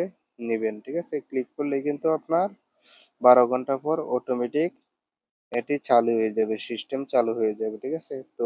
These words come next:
বারো ঘন্টা পর থেকে আপনি নতুন লিমিটটি ব্যবহার করতে পারবেন, হ্যাঁ? তো আশা করি বুঝতে পেরেছেন। তো এভাবেই খুব সহজেই কিন্তু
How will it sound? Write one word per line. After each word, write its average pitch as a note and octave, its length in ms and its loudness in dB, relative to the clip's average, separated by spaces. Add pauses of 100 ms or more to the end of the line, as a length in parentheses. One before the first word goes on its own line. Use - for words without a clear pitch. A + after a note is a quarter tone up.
(120)
বারো A#2+ 260 4
ঘন্টা B2 280 -4
পর C3 220 0
থেকে D3 240 -6
আপনি D3+ 280 -4 (720)
নতুন C3 460 0
লিমিটটি B2 540 -2
ব্যবহার A2+ 400 4
করতে A2 340 -6
পারবেন, G#2+ 380 -4
হ্যাঁ? F3+ 200 -8 (1000)
তো - 60 0
আশা A#2+ 260 0
করি D3 220 0 (140)
বুঝতে A#2+ 420 -6
পেরেছেন। B2 500 -2 (840)
তো C3 40 4 (160)
এভাবেই C3 540 2
খুব C#3 280 -2 (100)
সহজেই C3 640 -2
কিন্তু D3+ 320 -8